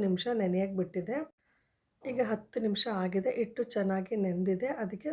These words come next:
ಸ್ವಲ್ಪ ಹಸಿಮೆಣಸಿನ್ಕಾಯಿ ಕಟ್ ಮಾಡಿ ತೊಗೊಂಡಿದ್ದೀನಿ, ಎರಡು ಹಸಿಮೆಣಸಿನ್ಕಾಯಿ ತೊಗೊಂಡಿದ್ದೀನಿ. ಸ್ವಲ್ಪ ಕೊತ್ತಂಬರಿ ಸೊಪ್ಪನ್ನು ಬೇಕಿದ್ರೆ ಹಾಕ್ಕೊಳ್ಬೋದು. ನಾ ಇಲ್ಲಿ ಕೊತ್ತಂಬರಿ ಸೊಪ್ಪು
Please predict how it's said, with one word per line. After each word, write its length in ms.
ಸ್ವಲ್ಪ 280
ಹಸಿಮೆಣಸಿನ್ಕಾಯಿ 880
ಕಟ್ 240
ಮಾಡಿ 220
ತೊಗೊಂಡಿದ್ದೀನಿ, 460
ಎರಡು 240
ಹಸಿಮೆಣಸಿನ್ಕಾಯಿ 680
ತೊಗೊಂಡಿದ್ದೀನಿ. 400
ಸ್ವಲ್ಪ 280
ಕೊತ್ತಂಬರಿ 560
ಸೊಪ್ಪನ್ನು 500
ಬೇಕಿದ್ರೆ 380
ಹಾಕ್ಕೊಳ್ಬೋದು. 640
ನಾ 120
ಇಲ್ಲಿ 180
ಕೊತ್ತಂಬರಿ 420
ಸೊಪ್ಪು 180